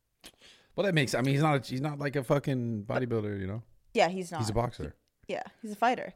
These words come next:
Speaker 2: <clears throat> Oh, hey, okay, wait.
Speaker 1: What?
Speaker 2: You, you s-, totally wanted that to pivot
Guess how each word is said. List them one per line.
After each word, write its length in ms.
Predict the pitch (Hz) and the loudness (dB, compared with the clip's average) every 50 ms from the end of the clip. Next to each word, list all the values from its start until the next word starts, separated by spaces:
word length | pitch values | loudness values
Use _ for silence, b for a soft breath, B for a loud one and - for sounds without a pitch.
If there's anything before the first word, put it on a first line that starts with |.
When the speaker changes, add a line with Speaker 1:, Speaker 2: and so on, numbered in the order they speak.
| - - - | -10 -8 -8
Speaker 2:
<clears throat> 200 | - - - - | -8 -6 4 12
Oh, 160 | - 262 269 262 | 12 12 12 12
hey, 360 | 320 - - 165 151 - - - | 12 12 12 10 6 0 0 0
okay, 240 | 139 - 190 160 | 2 4 4 2
wait. 380 | 170 185 185 175 160 147 - - _ _ _ _ _ _ _ _ _ _ _ _ _ - - - - | 4 4 4 4 4 0 -4 -8 _ _ _ _ _ _ _ _ _ _ _ _ _ -20 -20 -18 -8
Speaker 1:
What? 260 | - - - 240 269 | -2 2 4 6 8
Speaker 2:
You, 240 | 311 349 339 254 - | 8 8 8 6 2
you 260 | 233 233 247 277 311 | 0 2 2 4 4
s-, 140 | 330 - - - | 4 2 0 -8
totally 840 | - - - 330 330 330 349 349 320 330 320 311 302 294 277 262 | -12 -4 6 10 10 12 12 12 10 8 6 6 4 4 4 2
wanted 340 | 240 240 247 247 247 247 233 233 | 0 4 6 8 8 8 8 8
that 160 | 220 - - | 6 6 4
to 80 | 254 | -2
pivot 540 | 247 - 262 226 208 233 247 254 254 - b | -4 0 0 2 4 4 6 6 4 2 b